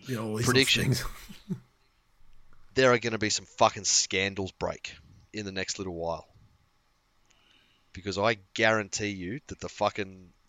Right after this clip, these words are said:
Speaker 2: media outlets are working overtime,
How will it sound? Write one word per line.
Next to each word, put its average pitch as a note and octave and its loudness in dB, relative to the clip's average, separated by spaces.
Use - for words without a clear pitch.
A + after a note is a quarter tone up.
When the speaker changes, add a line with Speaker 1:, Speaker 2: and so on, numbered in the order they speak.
Speaker 2:
media G#2 -4
outlets F#2 -4
are F2+ -2
working G2+ -6
overtime, G#2 -4